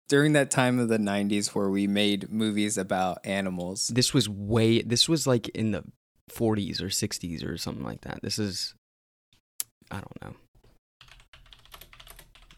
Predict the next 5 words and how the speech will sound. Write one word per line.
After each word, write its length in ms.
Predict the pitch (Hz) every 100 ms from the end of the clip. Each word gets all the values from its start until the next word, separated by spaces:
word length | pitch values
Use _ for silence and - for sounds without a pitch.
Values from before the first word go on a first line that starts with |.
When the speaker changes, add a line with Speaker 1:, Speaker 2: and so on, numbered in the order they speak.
| - - - _ _ _ _ _ _ _ - _ _ _ -
Speaker 1:
That's 160 | - 127
a 60 | 92
long 240 | 101 101
time 260 | - 117 101
ago. 320 | 92 98